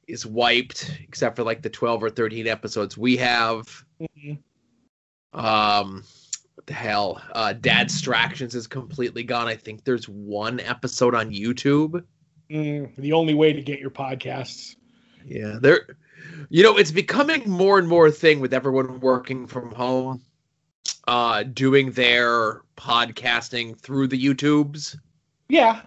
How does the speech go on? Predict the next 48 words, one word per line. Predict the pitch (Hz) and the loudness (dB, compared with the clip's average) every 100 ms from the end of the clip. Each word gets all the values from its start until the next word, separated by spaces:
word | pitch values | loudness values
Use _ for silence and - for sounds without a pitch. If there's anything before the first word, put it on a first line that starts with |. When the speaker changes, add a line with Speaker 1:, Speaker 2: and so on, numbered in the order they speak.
| _ | _
Speaker 2:
I | 214 | -6
get | 208 143 147 | -4 -2 -4
it. | 156 _ _ - | -6 _ _ -4
Speaker 1:
Um, | 123 117 110 107 104 104 _ _ _ _ - _ _ _ 160 | 0 0 0 -4 -10 -18 _ _ _ _ -20 _ _ _ 4
and | 165 160 | 4 6
there'll | 190 | 4
be | 180 180 | 4 2
some | 170 - 151 151 160 160 | 0 0 0 0 -2 0
that | 147 | 2
I | 135 | 2
will | 127 131 127 | 0 -2 0
watch | 139 147 143 | 0 -2 -2
on | 151 | -2
YouTube, | 143 143 143 151 143 135 | 0 -2 0 0 0 0
and | 127 | 0
I | |
do | 131 135 | 0 0
end | 135 | 2
up | 127 120 | 0 0
watching | 123 123 127 | 0 -2 -4
a | |
little | 120 120 | -4 -4
bit | 117 | -6
more, | 120 120 | -4 -2
like, | 110 110 | -2 -4
video | 110 117 123 117 | -4 0 0 0
content | - 131 127 135 135 127 113 | 0 0 0 0 0 -2 -2
during | 120 120 | -2 -2
the | 120 | -4
course | - 127 123 - | 0 0 0 -4
of | |
the | 123 | 0
day | 127 127 | 4 4
that, | 120 110 | 2 -2
like, | 113 110 | -2 0
usually | 180 190 143 143 143 147 - - - - | 2 2 4 4 4 0 -8 -20 -18 -4
I | 107 | 0
would | 117 117 | 0 4
save | 143 151 | 4 4
for | 180 | 2
the | 214 | 2
end | 294 | 2
of | 277 | 2
the | 175 | 4
day. | 131 98 85 151 | 4 4 0 -4
But | 135 139 | 0 0
I'm | |
like, | 131 120 - - | 2 0 -2 -14